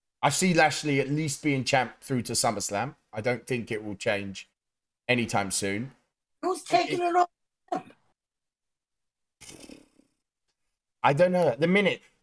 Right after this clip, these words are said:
Speaker 1: the problem they've got is they've, the two champs, they have booked as almost perfect heels. And there isn't a face for me under Drew McIntyre that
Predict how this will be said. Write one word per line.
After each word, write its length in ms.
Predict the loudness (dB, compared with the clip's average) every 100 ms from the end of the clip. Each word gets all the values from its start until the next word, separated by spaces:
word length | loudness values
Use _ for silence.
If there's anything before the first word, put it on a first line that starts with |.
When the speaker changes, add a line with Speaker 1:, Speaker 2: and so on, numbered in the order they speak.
| -10
Speaker 1:
the 60 |
problem 400 | 2 4 4 4
they've 180 | 2 4
got 260 | 4 4 2
is 100 | 0
they've, 200 | 0 0 -2
the 120 | -2
two 280 | 2 2 2
champs, 640 | 4 4 4 -2 -6 -6 _ _ _ _
they 140 | 4 6
have 220 | 4 2
booked 280 | 2 2 0
as 140 | 0 2
almost 500 | 2 4 4 2 2
perfect 480 | 6 6 4 -4 -4
heels. 520 | -2 -2 -4 -10 -16 _ _ _ _ _ _
And 180 | 2 6
there 160 | 6 4
isn't 420 | 4 4 2 0 _ _ _ _ _
a 80 | -2
face 520 | 2 2 4 4 2
for 120 | 0
me 440 | -2 -2 -4 -8 -12 _ _ _ _ _ _ _ _ _ _ _ -2
under 380 | 2 4 4 2
Drew 240 | 4 4 4
McIntyre 760 | 4 2 0 2 2 4 2
that 200 | 2 -2